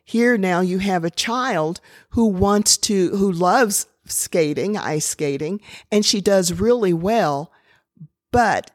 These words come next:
if she wants to compete on a higher level, that's great. What you do is support her, not push her.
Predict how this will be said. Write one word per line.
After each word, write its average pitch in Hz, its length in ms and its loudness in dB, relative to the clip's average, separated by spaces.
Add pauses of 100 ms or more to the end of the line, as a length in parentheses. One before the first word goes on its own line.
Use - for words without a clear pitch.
(140)
if 180 140 0
she 254 340 -2
wants 233 440 0
to 185 180 0
compete - 960 -8 (420)
on 190 180 2
a 170 80 2
higher 190 480 0
level, 202 480 0 (240)
that's 214 320 0
great. 226 480 -2 (180)
What 196 220 0
you 269 420 2
do 170 400 2
is 185 180 0
support - 760 -2
her, 143 440 -6 (340)
not 175 560 -2
push - 380 0
her. 117 340 -10